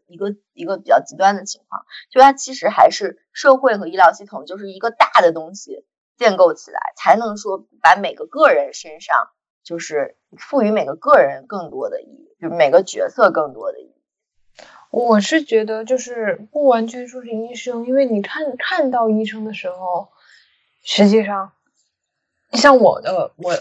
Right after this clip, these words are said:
Speaker 2: 以我个人情况，我看到医生的时候实际上已经有点晚了。那为什么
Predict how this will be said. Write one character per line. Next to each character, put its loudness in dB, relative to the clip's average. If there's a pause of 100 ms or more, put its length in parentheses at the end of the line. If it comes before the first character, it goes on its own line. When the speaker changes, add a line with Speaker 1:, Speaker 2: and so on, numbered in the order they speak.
(120)
Speaker 2:
以 -2
我 0
个 -6
人 -6
情 -14
况， -4
我 -4
看 -6
到 -2
医 -2
生 -12
的 -18
时 -16
候 -8
实 -20
际 -16
上 -14
已 -12
经 -12
有 -12
点 -6
晚 -6
了。 -14 (840)
那 6
为 8
什 0
么 0